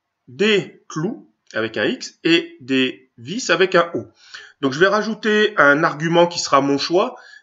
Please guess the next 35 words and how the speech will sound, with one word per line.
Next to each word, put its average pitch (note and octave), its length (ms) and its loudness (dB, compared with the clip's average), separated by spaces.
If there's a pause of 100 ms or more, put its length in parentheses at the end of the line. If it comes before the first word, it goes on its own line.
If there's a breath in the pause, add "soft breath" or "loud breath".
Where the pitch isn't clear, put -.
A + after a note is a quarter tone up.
(120)
et F3 140 4
cet F3+ 240 -2
argument E3 480 2
sera E3 360 0 (120)
alphanumérique, D3+ 800 0 (1800 soft breath)
et C3+ 80 0
qu'on C3+ 140 0
va C#3 120 4
devoir D3 260 2
déclarer. D3 420 -2
De C#3 160 0
plus, A3+ 520 -4 (560 soft breath)
je C3 120 -10
dois E3+ 140 2
rajouter F#3 320 0
une F#3 100 0
condition F3+ 540 -2
qui E3 140 -8
va D3+ 120 2
comparer F3+ 500 2
la C3+ 120 2
valeur F3 420 4
de D#3 80 -4
la C#3+ 140 2
cellule, E3+ 580 -2 (320)
effectivement, C#3 420 -2
pour C#3+ 140 -4
voir F3+ 140 2
si F3+ 120 -6
j'ai D3 140 2
un B2 220 4
X - 400 -6
ou F3+ 160 4
un F3+ 200 0
O. B2 320 -2